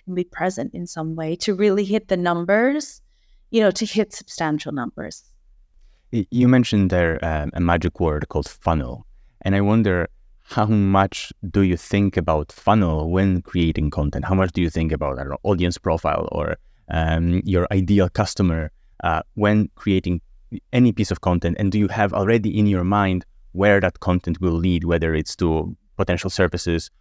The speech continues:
Speaker 2: or email list, for example, or products themselves?
Speaker 1: Yes, I do. So my ideal, um, customer is very simple. It's me six years ago. So I always think about what did I need and what did I want six years ago?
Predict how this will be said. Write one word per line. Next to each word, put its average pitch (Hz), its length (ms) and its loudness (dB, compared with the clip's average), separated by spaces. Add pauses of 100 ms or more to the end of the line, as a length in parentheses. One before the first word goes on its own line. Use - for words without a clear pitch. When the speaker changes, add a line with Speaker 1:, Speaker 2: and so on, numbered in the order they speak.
(120)
Speaker 2:
or 110 180 0
email 98 300 4
list, 90 320 0
for 87 120 2
example, 82 540 -2 (220)
or 82 320 0
products - 400 -2
themselves? - 560 -10 (1120)
Speaker 1:
Yes, 175 560 0
I 196 80 0
do. 180 420 0 (340)
So 247 280 4
my 233 320 2
ideal, 277 580 0
um, 208 240 0
customer 226 480 -2
is 196 160 -6
very 240 280 0
simple. 190 600 0 (220)
It's - 220 -10
me 240 680 2 (240)
six - 440 -4
years 170 260 -2
ago. - 360 -6 (380)
So 285 260 4
I 262 140 4
always 302 400 2
think 269 240 -2
about 214 360 0
what 226 260 2
did 349 140 -4
I 302 120 0
need 233 340 0
and 196 140 -4
what 202 160 0
did - 180 -2
I 196 200 0
want 175 360 -4
six - 320 -14
years 170 260 -8
ago? - 300 -8